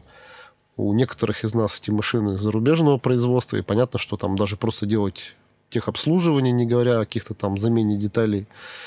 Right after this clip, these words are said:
все равно это придется покупать за, там,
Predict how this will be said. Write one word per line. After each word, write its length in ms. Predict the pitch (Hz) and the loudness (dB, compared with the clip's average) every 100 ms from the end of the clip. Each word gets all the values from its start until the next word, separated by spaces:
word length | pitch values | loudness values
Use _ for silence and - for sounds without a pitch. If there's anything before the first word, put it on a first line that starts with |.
| - - _ _ - | -20 -20 _ _ -14
все 140 | - 120 | -4 0
равно 180 | 127 135 | 2 2
это 80 | |
придется 380 | - 110 110 - | 0 0 0 -2
покупать 480 | 107 104 - 107 - | -8 -6 -2 -2 -2
за, 520 | 101 101 104 95 87 - | -6 0 0 0 -4 -8
там, 260 | 95 95 | -10 -10